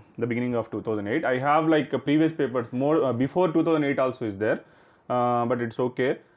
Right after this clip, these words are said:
So we'll start, uh, from two thousand eight to two thousand twenty papers. Okay, so now, uh, linear differential equation higher order, uh, please go through my previous videos. How many types we have in that? We have five types I explained, correct?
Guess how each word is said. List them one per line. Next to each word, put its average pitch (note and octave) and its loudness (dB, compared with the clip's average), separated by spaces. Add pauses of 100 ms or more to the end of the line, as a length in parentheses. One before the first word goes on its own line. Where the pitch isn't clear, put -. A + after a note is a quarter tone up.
(260)
So B2 0
we'll B2 0
start, C3 0
uh, G#2+ 0 (180)
from B2 -4
two A#2+ -6
thousand B2 -6
eight G2+ -8
to G3+ -4 (260)
two A2+ -8
thousand A2 -6 (300)
twenty G2+ -8
papers. - -16 (600)
Okay, E3 -2 (260)
so F3 -2
now, G3 4
uh, D#3 4
linear G#3 2
differential G#3+ -4
equation G3 -4
higher E3+ 2
order, D3+ 2 (280)
uh, D3 2
please F3+ 0
go F3 4
through G3+ 0
my D#3+ 2
previous E3 2
videos. C3+ 2
How D#3+ 2
many G3 2
types F3 2
we D#3+ 0
have D3+ 0
in C#3+ -2
that? C#3+ 0
We D3+ 2
have D3 0
five C#3+ 0
types C#3 -2
I A#2 -4
explained, G2 -6
correct? D#3 0